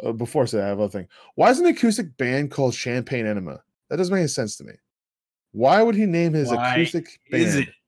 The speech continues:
Speaker 2: named that?
Speaker 1: Champagne Enema? I don't get that. That's the last little note I had.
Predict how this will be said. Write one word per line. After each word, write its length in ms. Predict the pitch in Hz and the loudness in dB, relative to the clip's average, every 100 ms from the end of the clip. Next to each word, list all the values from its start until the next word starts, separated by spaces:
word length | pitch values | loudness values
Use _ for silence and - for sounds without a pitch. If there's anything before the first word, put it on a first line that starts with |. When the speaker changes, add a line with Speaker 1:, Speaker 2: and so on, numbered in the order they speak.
| _ | _
Speaker 2:
named 260 | 90 80 78 | -20 -20 -20
that? 260 | 76 - _ _ | -20 -20 _ _
Speaker 1:
Champagne 720 | - - 143 131 131 139 127 | -10 -4 0 0 -2 -2 -2
Enema? 340 | 117 104 78 - _ _ | -2 -2 -6 -12 _ _
I 120 | 127 180 | 0 2
don't 220 | 139 107 | 2 0
get 180 | 120 - | -6 -6
that. 180 | - - _ | -12 -12 _
That's 140 | 120 | -4
the 60 | 151 | 2
last 240 | 139 123 120 | 4 4 0
little 140 | 110 | -2
note 160 | 107 87 | 0 -2
I 80 | |
had. 180 | 85 - | -6 -14